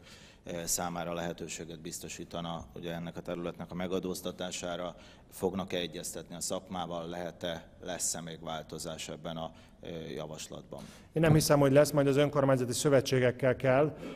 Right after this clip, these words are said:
Speaker 2: egyeztetni, hiszen ez nem kötelezően kiszabott, hanem kiszabható adó lesz. Ráadásul van egy három éves átmeneti idő,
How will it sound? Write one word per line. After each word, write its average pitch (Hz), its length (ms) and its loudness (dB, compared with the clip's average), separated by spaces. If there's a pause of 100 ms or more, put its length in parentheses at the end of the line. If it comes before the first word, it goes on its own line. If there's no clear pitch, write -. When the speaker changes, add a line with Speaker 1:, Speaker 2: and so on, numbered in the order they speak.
(100)
Speaker 2:
egyeztetni, 135 580 6
hiszen 143 260 6
ez 135 140 8
nem 139 160 8
kötelezően 127 580 6
kiszabott, 135 540 4
hanem 131 240 2
kiszabható 123 600 2
adó 135 240 8
lesz. 156 260 6
Ráadásul 135 540 6
van 131 160 6
egy 123 200 2
három 127 360 -2
éves 120 320 0
átmeneti 123 520 -2
idő, 143 340 6